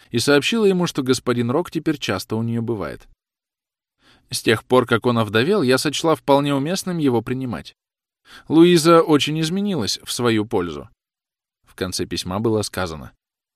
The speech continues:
"Что же ты ничего не пишешь о своем важном знакомстве, о господине Домбрезе?" Я на твоем месте постаралась бы им воспользоваться.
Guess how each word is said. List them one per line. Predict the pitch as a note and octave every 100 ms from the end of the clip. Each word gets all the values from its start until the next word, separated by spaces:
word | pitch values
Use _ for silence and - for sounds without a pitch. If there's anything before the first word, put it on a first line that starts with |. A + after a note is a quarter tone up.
| _ _ _
"Что | - -
же | A3+ F#3
ты | G3
ничего | F3+ - F3 F3+
не | E3
пишешь | A3 - D3+
о | D3+
своем | C#3+ D#3 E3+ D3+
важном | D#3+ D3+ E3
знакомстве, | D#3+ G3+ G3+ A2+ - E2+ - _
о | A2
господине | A2 - A#2+ B2+ B2+
Домбрезе?" | B2+ D3 E3 B2+ F2 C2 _ _ _ _ _
Я | B2 F#2
на | F#2
твоем | D3+ F3+ A#2+
месте | G2+ F#2+ A2+
постаралась | A2 A#2 B2 A#2 C#3+ D#3
бы | C#3+
им | A2+
воспользоваться. | G#2 A#2 - F2+ E2+ D#2+ - C#2